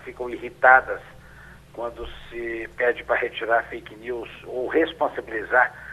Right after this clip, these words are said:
as pessoas que estão disseminando fake news, porque acham que isso é censura.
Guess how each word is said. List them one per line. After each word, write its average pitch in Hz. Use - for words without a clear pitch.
as -
pessoas 117
que -
estão 127
disseminando 113
fake -
news, 135
porque -
acham 123
que 127
isso -
é 127
censura. 139